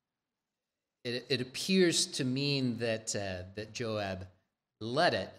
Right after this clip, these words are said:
fall by the side. Because once Joab gets up next to Amasa, the sword is somehow now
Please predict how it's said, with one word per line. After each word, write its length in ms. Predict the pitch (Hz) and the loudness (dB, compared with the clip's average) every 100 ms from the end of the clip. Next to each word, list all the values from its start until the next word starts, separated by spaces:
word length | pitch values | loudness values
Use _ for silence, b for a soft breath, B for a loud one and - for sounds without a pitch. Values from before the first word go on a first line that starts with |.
| _ _ | _ _
fall 500 | 101 92 87 87 - _ | 0 0 -2 -6 -14 _
by 160 | 95 92 | -12 -10
the 100 | 90 | -6
side. 440 | - 90 82 85 - _ _ _ _ _ _ _ _ b b b b _ _ _ _ _ | -6 -6 -10 -14 -20 _ _ _ _ _ _ _ _ b b b b _ _ _ _ _
Because 640 | 127 - 143 135 - - 151 | -8 2 4 4 2 0 -2
once 300 | 135 127 - | 0 2 0
Joab 400 | 143 131 120 110 | 2 2 2 0
gets 240 | 120 - | -4 -2
up 160 | 120 113 | -4 -2
next 440 | 113 - - - | -2 0 0 -2
to 420 | 113 104 101 95 95 95 _ _ _ _ - | -2 -2 -2 -4 -8 -14 _ _ _ _ -10
Amasa, 840 | 104 135 170 - - 85 82 92 - _ _ _ _ _ _ _ _ _ _ | -4 -2 0 0 0 -2 -6 -12 -16 _ _ _ _ _ _ _ _ _ _
the 40 | - | -2
sword 320 | 139 120 107 | 0 2 2
is 80 | 101 | 2
somehow 680 | - 113 107 98 95 92 98 | 2 2 0 -2 -2 -4 -6
now 300 | 101 92 90 | -6 -6 -6